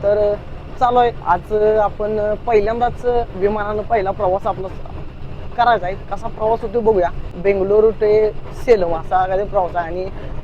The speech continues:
अलायन्स एअरलाइन्स ह्या कंपनीचं तिकीट घेतलंय मी. अ, स्वस्त, मजबूत, टिकाऊ आहे. असं काही विषय नाही एवढा काय हार्ड. तर, अ,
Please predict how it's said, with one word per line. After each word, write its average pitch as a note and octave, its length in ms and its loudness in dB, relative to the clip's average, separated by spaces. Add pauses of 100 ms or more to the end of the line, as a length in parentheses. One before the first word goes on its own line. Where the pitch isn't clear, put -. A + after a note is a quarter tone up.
अलायन्स G#3+ 480 0
एअरलाइन्स F#3 500 2 (440)
ह्या G3 120 -8
कंपनीचं A3 480 0
तिकीट G#3 220 -2
घेतलंय G3 340 0
मी. E3+ 100 -6 (380)
अ, E3+ 160 -2
स्वस्त, E3 320 -4
मजबूत, A#3+ 360 0
टिकाऊ G#3 280 4
आहे. F3 140 -2 (320)
असं - 160 -4
काही G#3 160 0
विषय A#3+ 220 -4
नाही B3+ 160 -4
एवढा G3+ 220 0
काय F3+ 200 -6 (640)
हार्ड. D#3+ 280 -6 (380)
तर, G#3 260 0
अ, - 20 -6